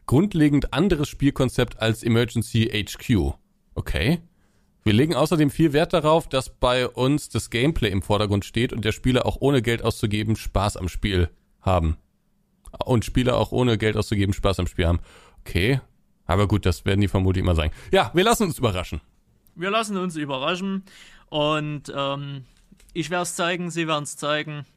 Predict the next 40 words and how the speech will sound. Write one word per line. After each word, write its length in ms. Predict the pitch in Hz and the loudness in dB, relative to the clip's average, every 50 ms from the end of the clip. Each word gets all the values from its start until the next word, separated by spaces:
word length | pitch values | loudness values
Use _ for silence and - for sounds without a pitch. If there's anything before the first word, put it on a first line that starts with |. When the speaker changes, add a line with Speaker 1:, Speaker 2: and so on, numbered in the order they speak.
| _ _ _ - | _ _ _ -2
Speaker 1:
Ja. 220 | 117 113 110 113 - - _ _ _ _ _ _ | 0 0 0 -2 -8 -20 _ _ _ _ _ _
Speaker 2:
Und 540 | - 135 135 131 131 127 123 123 123 123 - | -8 -6 -6 -4 -4 -6 -8 -10 -12 -14 -14
am 180 | - 131 - | -14 -12 -10
Ende 180 | - 139 139 131 | -8 -8 -8 -6
machen 180 | 131 127 131 | -8 -8 -6
wir 60 | 127 127 | -8 -8
ein 60 | 123 | -8
Battle, 280 | 147 143 135 135 127 123 | -8 -8 -6 -6 -6 -4
wer, 440 | 131 127 127 127 123 127 131 127 - | -4 -2 -2 -2 -4 -6 -10 -16 -14
äh, 260 | - 135 127 127 123 127 | -10 -8 -8 -8 -6 -6
wer 380 | 127 123 127 123 123 123 123 _ | -4 -4 -4 -4 -4 -6 -10 _
mehr 200 | - 135 131 131 | -6 -6 -4 -4
tausende 400 | - - 127 123 123 143 131 127 | -4 -6 -6 -6 -6 -8 -10 -10
Euros 400 | 113 120 131 120 131 127 120 - | -8 -8 -8 -8 -8 -8 -8 -10
ins 180 | - 135 131 - | -10 -12 -12 -12
Spiel 240 | - - 135 135 127 131 | -10 -8 -8 -8 -8 -8
gesteckt 380 | 120 - - - 170 - - - | -8 -8 -6 -6 -6 -6 -6 -6
hat 260 | 143 - - - - - - | -8 -6 -8 -10 -18 -20 -16
und 100 | 131 113 | -14 -12
wer 140 | 117 117 113 | -12 -12 -12
nicht. 160 | 113 117 131 | -8 -4 0
Speaker 1:
Nee. 220 | 127 127 123 110 - | 0 2 2 0 -2
Speaker 2:
<laughs> 40 | - - - _ _ - - _ _ _ - | -4 -8 -12 _ _ -20 -20 _ _ _ 0
Nee, 280 | 160 185 196 - - - _ | 2 2 2 2 0 -6 _
machen 260 | - - 151 - - 151 | -6 -6 -6 -6 -6 -8
wir 80 | 135 | -8
nicht. 320 | 139 160 - - - - _ _ _ | -6 -6 -6 -8 -10 -14 _ _ _
Ist 160 | - - 139 123 | -16 -10 -6 -4
Speaker 1:
Ich 120 | 104 - | -2 0
werde 180 | 127 131 127 123 | 2 2 2 2
Speaker 2:
richtig. 160 | 120 127 123 | 2 0 0
Speaker 1:
den 60 | 123 | 0
Entwickler 380 | 123 117 131 143 - 131 107 - | 0 0 0 0 0 0 0 2
anschreiben, 480 | 131 147 - - - 127 131 127 127 | 0 0 0 0 0 0 0 0 0
ob 140 | 104 110 - | -2 -2 0
der 100 | - 113 | 0 -2
ein 80 | 101 - | 0 0
paar 120 | 107 101 | 0 0
Codes 280 | - - 113 113 - - | 2 2 0 2 0 -2
hat. 220 | 85 78 - | -4 -6 -6